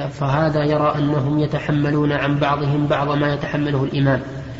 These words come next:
وأثر الشعبي الأول وصله عبد الرزاق، والثاني وصله ابن أبي شيبة، ولم يفصح البخاري باختياره في هذه المسألة، لأنه بدأ بالترجمة الدالة على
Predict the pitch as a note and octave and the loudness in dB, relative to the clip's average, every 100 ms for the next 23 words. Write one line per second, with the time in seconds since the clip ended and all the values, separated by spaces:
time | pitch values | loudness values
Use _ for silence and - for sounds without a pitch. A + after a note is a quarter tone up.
0 | - - - C#3+ C#3 D3 D3+ C#3 - C#3 | -14 -16 -8 -2 0 2 2 0 0 2
1 | D3 D3+ D3 D3+ D3 D3+ D3+ - - - | 2 2 2 0 2 2 0 -6 -12 -6
2 | - D3 D3 C#3+ C3+ C#3 C#3 C#3+ C#3+ C3 | -2 0 0 2 2 0 0 2 2 2
3 | C#3+ D3 - - - - C#3 - D3+ C#3+ | 2 0 -2 -10 -10 -4 -4 0 2 4
4 | D3 C#3+ D3+ C#3+ C3 C#3 C#3+ C#3+ C#3+ D3 | 4 2 0 2 2 2 0 0 -2 0
5 | C#3 D3 C#3+ C#3+ C#3+ - - - C#3+ C#3+ | 2 2 2 2 -2 -6 -10 -2 2 4
6 | D3 D3 - E3 D3 D3 D3 B2 C#3+ C#3+ | 4 2 -2 -2 0 0 0 -2 0 0
7 | D3 D3 D3 C#3+ - C#3+ D3 D3 C#3 C#3+ | 2 0 0 -2 0 0 2 0 2 0
8 | C#3+ D3 C#3 D3 C#3+ C#3+ C#3+ C#3 - D3+ | 2 2 2 2 2 2 2 0 -2 -2
9 | C#3 - - - - D3 C#3+ D3 C#3+ C#3 | -2 -6 -10 -8 -4 0 2 4 2 2
10 | C#3+ C#3+ C#3+ D3 C#3+ - C#3+ D3 D3 D3+ | 0 0 0 0 0 -2 -2 0 0 0
11 | C#3+ C#3 C3+ D3 C#3+ C#3+ D3 C#3+ D3 | 0 -2 0 2 2 0 0 2 2